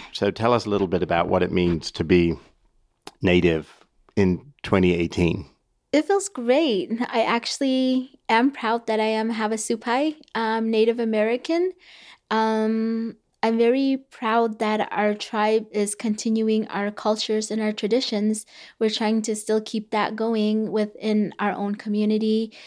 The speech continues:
Speaker 2: teaching the younger kids that, um, you don't have to be ashamed to be Native American.
Speaker 1: And how do you do that with your six-year-old daughter? When she's watching T V and she doesn't see good images or any images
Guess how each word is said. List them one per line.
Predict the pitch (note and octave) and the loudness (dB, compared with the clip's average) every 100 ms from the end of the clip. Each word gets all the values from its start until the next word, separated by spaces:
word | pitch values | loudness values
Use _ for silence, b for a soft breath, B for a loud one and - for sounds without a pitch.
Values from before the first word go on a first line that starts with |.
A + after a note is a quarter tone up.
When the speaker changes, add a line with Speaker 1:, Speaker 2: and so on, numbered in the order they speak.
| B - | B -6
Speaker 2:
teaching | A3+ A3 A3 | -4 -2 -2
the | G#3+ G#3 | 0 0
younger | G#3 G#3 G#3 G#3 G#3 - | 0 -2 -2 -2 -4 -4
kids | - G#3+ G3+ - - | 0 2 0 -6 -4
that, | D#3+ E3+ | -2 -2
um, | - F#3+ F3 - G3 G#3+ _ _ _ _ _ _ _ _ - | -2 0 0 0 -2 -4 _ _ _ _ _ _ _ _ -2
you | A3 | 2
don't | G#3+ C3 | 2 0
have | G#3+ G#3 - | -4 -6 -6
to | G#3+ | -2
be | G#3+ G#3 G#3 G#3 G#3 B B B B B | 0 2 2 0 -2 B B B B B
ashamed | G#3 - G#3+ G#3 | -4 -2 0 0
to | - G#3 | -2 -2
be | G3 | 0
Native | F#3+ F#3 | 0 0
American. | F#3 F#3 F3 G#3 - A#3 A#3+ A2 | 0 0 0 -4 -8 -10 -10 -8
Speaker 1:
And | G2+ | -2
how | B2 | 0
do | A#2 | 2
you | G#2+ | 2
do | G2+ | 4
that | F#2+ E2 | 4 4
with | F#2 F2 | 0 0
your | F2+ | -2
six-year-old | - G2 - F#2 E2+ D#2 | 0 -2 0 0 0 0
daughter? | F2+ E2+ E2 E2 | 0 0 -2 0
When | G#2+ | 0
she's | - B2 G#2 | 2 0 2
watching | G#2+ - G2+ | 0 0 -2
T | G#2+ G#2 | 0 2
V | G#2 G2+ | 2 2
and | G2 | 2
she | F2 F#2+ | 0 2
doesn't | G2 F#2+ - | 2 0 -2
see | G2+ F#2+ F2 | -2 0 0
good | D#2+ G2 F2 - | 2 4 4 -2
images | - F#2+ E2+ F#2 F#2 E2+ - | -2 0 2 2 0 0 -6
or | G#2 F2 E2+ | -2 0 0
any | G#2+ G#2+ F2 | 2 2 2
images | F2 E2 F2 E2 D2+ | 2 0 0 0 -2